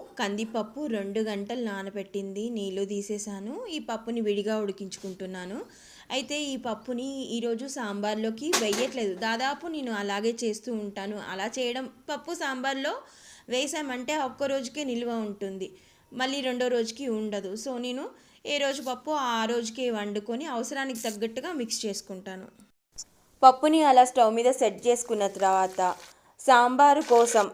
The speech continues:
నానబెట్టుకున్న చింతపండుని కూడా, చింతపండు రసం తీసి పక్కన పెట్టుకున్నాను. ఆ తర్వాత సాంబార్లోకి కావలసిన పోపులన్నీ వేసేసుకొని, ఈరోజు సాంబార్లోకి మెంతాకు కూడా వేస్తున్నాను.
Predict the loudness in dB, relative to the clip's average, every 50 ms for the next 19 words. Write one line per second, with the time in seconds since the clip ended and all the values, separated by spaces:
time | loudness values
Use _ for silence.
0 | 2 4 6 6 6 6 8 8 6 6 6 2 0 0 0 0 0 0 -2 -4
1 | -8 -8 -6 -4 -2 6 6 6 6 8 4 4 4 2 0 0 0 0 0 2
2 | 4 2 2 0 -4 -14 -20 _ _ _ _ _ _ _ _ _ _ _ -20 -20
3 | -20 -20 -20 -20 -20 -20 -20 -20 -20 -20 -20 -20 -20 -20 -20 -20 -20 -20 -20 -20
4 | -4 -2 -2 -2 -2 -6 -12 -8 -8 2 6 6 8 8 8 8 8 8 8 6
5 | 6 4 0 -2 -2 -2 -2 0 0 4 6 6 6 6 2 0 0 -2 -2 -4
6 | -4 -6 -4 -2 0 0 0 2 2 2 2 4 6 6 6 6 6 4 6 8
7 | 8 8 8 8 6 4 2 2 0 -4 -8 -8 -8 -8 -10 -12 _ _ _ _
8 | _ _ 2 6 8 8 10 12 12 12 12 12 10 6 4 0 2 6 8 8
9 | 10 10 8 6 2 0 0 2 4 4 4 4 4 2 2 2 4 2 4 6
10 | 4 4 4 2 -2 -2 -2 -4 -4 -2 -2 -2 -2 -4 -4 -4 -2 0 2 2
11 | 0 0 0 -2 -2 -2 -2 -2 -2 2 2 2 2 4 2 0 0 0 0 0
12 | 2 0 -2 0 2 2 2 2 2 -2 0 2 2 2 2 2 0 -2 -2 -6
13 | -6 -2 -2 -2 -2 -2 -4